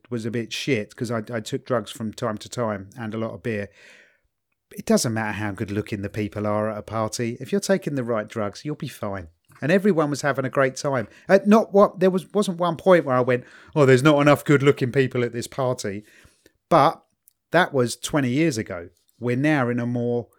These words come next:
oh, what, what am I gonna say? A socially aware world where you need to be good looking.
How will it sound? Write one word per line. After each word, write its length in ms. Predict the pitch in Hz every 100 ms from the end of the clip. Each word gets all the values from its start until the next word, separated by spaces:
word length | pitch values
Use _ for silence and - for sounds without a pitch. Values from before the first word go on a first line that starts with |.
| _ _ _ _ _ _ _ _ _ _ _ _ -
oh, 460 | 151 127 104 - -
what, 180 | - 156
what 140 | 147 147
am 100 | 139
I 40 |
gonna 200 | 120 123
say? 340 | 113 127 104 107
A 240 | 123 120
socially 960 | - - 160 147 - 143 139 131 131 110 _ _ _ _ _
aware 680 | 127 113 139 135 117 107 - _ _ _ _
world 480 | 113 131 113 101 98
where 120 | 120
you 160 | 113 113
need 320 | 123 131 127
to 100 | 127
be 400 | 95 95 143 131
good 280 | - 131 113
looking. 420 | 127 143 113 85